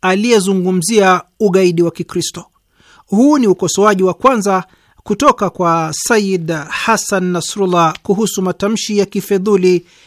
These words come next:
ya Rais Emmanuel Macron wa Ufaransa.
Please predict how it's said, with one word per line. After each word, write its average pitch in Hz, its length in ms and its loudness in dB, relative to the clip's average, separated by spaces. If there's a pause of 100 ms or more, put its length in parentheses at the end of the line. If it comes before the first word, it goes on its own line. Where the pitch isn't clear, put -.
(220)
ya 180 200 4
Rais 190 340 2 (240)
Emmanuel 196 520 2
Macron 175 560 -2 (380)
wa 175 100 0
Ufaransa. 165 600 -6